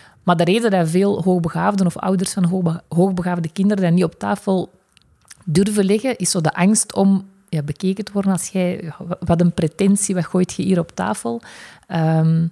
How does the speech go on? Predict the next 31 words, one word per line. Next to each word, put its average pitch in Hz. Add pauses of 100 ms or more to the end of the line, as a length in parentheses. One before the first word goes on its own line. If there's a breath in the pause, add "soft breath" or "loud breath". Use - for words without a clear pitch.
(560 loud breath)
dat 180
is 220
echt -
wel 233
heel 214 (260)
moeilijk. 190
Dat 170 (260)
heeft -
heel -
veel 202
moed, 190
heel 196
veel 175
lef, 180
heel 185
veel 165
durf, 190
eh, 165 (200)
nodig. 208 (140)
Dus 170
misschien 190
toch 185
ook 226
wel 277
een 233
klein 208
beetje 185
een 165
oproep 208
aan 175
mensen 185